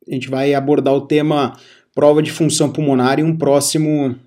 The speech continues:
encontro. Então, o que que a gente precisa, basicamente, pra fazer a função pulmonar? Espirômetro,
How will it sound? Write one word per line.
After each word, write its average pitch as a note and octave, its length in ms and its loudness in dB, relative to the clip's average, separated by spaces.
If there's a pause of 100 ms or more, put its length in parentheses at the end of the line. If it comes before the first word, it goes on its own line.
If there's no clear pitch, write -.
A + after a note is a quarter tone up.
(120)
encontro. C3 580 0
Então, E3+ 180 2
o - 20 -4
que G#3+ 120 -4
que A#3+ 100 0
a A3 40 2
gente F#3+ 220 -4
precisa, C#3+ 560 0
basicamente, C#3 600 -2
pra D3 140 -2
fazer C3+ 300 -2
a C3 80 -2
função C3+ 300 -4
pulmonar? C3 460 -4 (360)
Espirômetro, A3+ 800 4